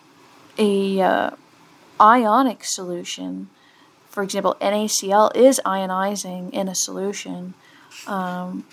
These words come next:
it has two ions, the N A, sodium ion and the chlorine ion. If you have an ionic solution, in order to calculate the osmotic pressure, you're just gonna multiply the osmolarity by two. So let's say, for example,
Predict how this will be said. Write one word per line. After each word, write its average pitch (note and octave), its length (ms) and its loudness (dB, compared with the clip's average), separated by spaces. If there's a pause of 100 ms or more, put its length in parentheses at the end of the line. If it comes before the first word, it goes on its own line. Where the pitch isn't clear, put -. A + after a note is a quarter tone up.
(100)
it - 60 -10
has F#3+ 180 -4
two A3+ 240 2
ions, F#3+ 500 0
the - 120 -10
N G3 140 0
A, F#3 240 -4
sodium G3 640 -4
ion F#3 340 -4
and G#3+ 140 -2
the G3 40 -10
chlorine G#3 440 -4
ion. F#3 360 -10 (1080)
If G#3+ 100 2
you B3 100 10
have B3 100 8
an A#3 80 4
ionic A3+ 360 2
solution, B3 480 -8
in A3 100 -6
order G#3+ 160 -6
to A#3 120 -10
calculate A3+ 580 -8
the A3 120 -8
osmotic G3 440 -8
pressure, A3+ 440 -8
you're G#3+ 180 -8
just G3+ 200 -8
gonna A#3+ 140 -2
multiply G#3+ 920 -2 (300)
the G3 100 -8
osmolarity F#3+ 920 -2 (360)
by F#3 160 -4
two. - 380 -14 (960)
So F#3+ 220 -2
let's G3 260 2
say, G3 180 -2
for G3 160 -10
example, F#3 640 -8